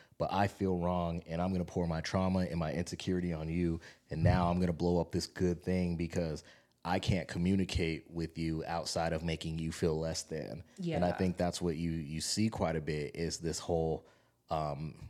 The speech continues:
Speaker 1: one person having to be the dominant thing. It has nothing to do with alpha male, beta male, alpha female, beta female. It has nothing to do with that. You just have people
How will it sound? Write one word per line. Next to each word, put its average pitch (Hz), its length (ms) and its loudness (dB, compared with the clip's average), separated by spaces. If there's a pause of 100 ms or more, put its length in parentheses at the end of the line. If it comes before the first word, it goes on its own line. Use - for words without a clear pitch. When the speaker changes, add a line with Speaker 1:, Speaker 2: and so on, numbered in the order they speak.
Speaker 1:
one 90 340 4
person 87 480 4
having 85 360 0
to 87 80 2
be 85 180 0
the 78 140 -2
dominant 80 640 0
thing. 98 280 2
It 82 40 0
has 78 160 -2
nothing 85 360 0
to 82 40 0
do 87 160 0
with 85 180 0
alpha 87 280 -2
male, 85 240 2
beta 85 300 0
male, 82 300 0
alpha 82 200 -6
female, 85 360 -4
beta 80 220 -4
female. 92 480 -2 (360)
It - 40 -20
has 80 60 -6
nothing 82 280 0
to 73 60 -2
do 107 200 6
with 90 180 2
that. 55 240 -4
You 90 180 0
just 92 200 -2
have 78 200 -2
people 87 520 -2